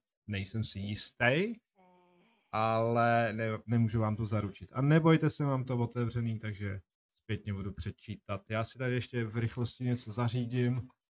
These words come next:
Pokud sdílíte, moc krát vám děkuju, moc si toho vážím. Pokud mě odebíráte, ještě si toho víc vážím. A pokud chodíte na streamy, tak si toho vážím ještě víc. Kdo jsem, jsem Maserovo, nebo Maser, jak chcete, když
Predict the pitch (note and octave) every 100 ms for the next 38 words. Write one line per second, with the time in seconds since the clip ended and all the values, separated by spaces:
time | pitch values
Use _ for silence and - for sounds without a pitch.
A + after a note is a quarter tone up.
0 | _ _ _ _ - E3+ F#3+ D#3 D#3 E3
1 | D#3+ D#3 D3+ C#3+ C#3 C#3 - D3+ C#3 C3+
2 | C3+ C3 C3+ C3+ D3 C#3+ C#3+ C#3+ C3 B2
3 | - - B2+ B2 A#2+ B2+ A#2+ C3+ B2+ B2
4 | D3 - D3+ C#3+ C#3 C#3 C#3 C3+ C3+ C3+
5 | C3 C3+ B2+ A#2+ B2 - B2 - A2+ B2
6 | A2+ G#2 G#2+ - C3+ C3 B2+ B2+ C#3+ G3+
7 | G#3 F#3 F3+ E3 D#3 D#3 D3 B2 - C3
8 | A#2+ A2 A2 G#2 A2+ G#2 G#2 G2 G2+ G2+
9 | G2+ G2 - - G2+ F#2+ G#2 G2+ G2+ G2
10 | A2 G#2+ G2+ G2 - D#3+ E3+ E3 - G#2+
11 | A#2 C#3+ - D3 C#3 C3+ C3 A2 G#2 G2+
12 | A#2 C3 - B2+ B2 G#2+ A2+ - _ A#2
13 | A2 A#2 G#2+ G2 F#2 -